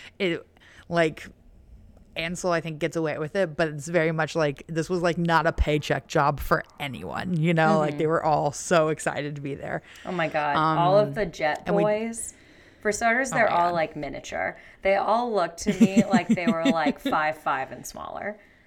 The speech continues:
Speaker 2: They all looked super tiny, but I also thought they were all, like, so fun, and that, like, their dancing was so good. I don't know. I really loved all of the dancing in the movie.
Speaker 1: Yeah, I, I love the dancing
Speaker 2: I mean,
Speaker 1: too.
Speaker 2: I could just watch people dance for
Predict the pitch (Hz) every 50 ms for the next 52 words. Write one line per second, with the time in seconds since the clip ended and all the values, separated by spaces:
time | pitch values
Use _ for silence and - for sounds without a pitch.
0 | _ _ _ _ _ _ _ _ - 185 180 175 175 190 202 208 202 202 - _
1 | - - - - - 208 190 185 196 196 190 185 - 175 147 135 - - - 160
2 | 170 165 - - - - - _ _ - 240 240 233 226 220 233 240 240 - 277
3 | 262 - 214 190 190 214 214 214 208 214 202 180 175 180 185 190 196 196 - -
4 | - - - 175 180 190 180 - _ - 160 165 170 160 160 160 160 165 165 160
5 | 165 - - 160 160 - 180 175 170 - - - - 151 156 - 202 180 180 180
6 | 175 175 - - 165 165 165 151 - - 160 151 151 147 151 151 151 151 151 151
7 | - - - - - - - - _ _ _ _ _ _ _ _ 269 - 165 160
8 | 143 - - - 202 208 214 233 254 285 294 262 220 196 185 180 175 - - -
9 | 170 170 - 156 - - 160 160 - - - - - - - - - - 196 190
10 | - - - - - - 208 220 202 - _ _ _ _ _ _ _ _ _ _
11 | _ _ _ _ _ _ _ _ _ _ _ _ _ _ _ - 160 143 139 139
12 | 139 147 147 - - 165 160 160 165 151 - - - - - - - - - -
13 | - - - - - 190 - - 180 180 180 175 - - - - - 180 185 185
14 | 185 202 190 196 190 - - 160 143 147 - - - 170 143 151 156 156 143 143
15 | 143 131 - - - - - 151 - - - -